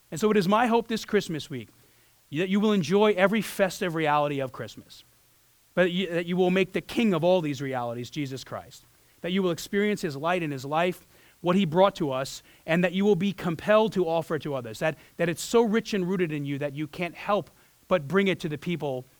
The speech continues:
through your words and deeds that come in contact with you. Whenever God prevent,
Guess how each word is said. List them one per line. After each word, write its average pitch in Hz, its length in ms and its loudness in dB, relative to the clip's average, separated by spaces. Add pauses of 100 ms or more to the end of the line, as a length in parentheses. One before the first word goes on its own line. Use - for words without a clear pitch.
through 165 120 -2
your 156 140 0
words 151 300 -2
and 156 160 -4
deeds 123 520 -10 (460)
that 143 140 -2
come 175 140 -2
in 147 80 -4
contact 123 360 -6
with 107 120 -14
you. 98 140 -20 (920)
Whenever 170 360 2
God 156 260 0
prevent, 143 380 -6